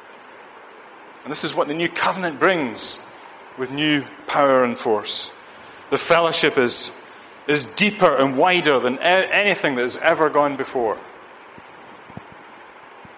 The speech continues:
And do you know that fellowship with God? As we think about how God wants to have fellowship with his people, do you know that fellowship with God?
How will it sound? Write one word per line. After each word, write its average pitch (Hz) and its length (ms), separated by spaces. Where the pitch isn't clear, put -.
And 113 80
do 120 80
you 151 60
know 147 140
that 127 200
fellowship 127 480
with 123 140
God? 139 320
As 123 80
we 156 60
think 170 240
about 160 180
how 160 240
God 143 320
wants 143 300
to 151 80
have 135 180
fellowship 135 540
with 135 80
his 123 100
people, 143 240
do 117 80
you 170 60
know 151 180
that 160 220
fellowship 151 520
with 143 200
God? 147 380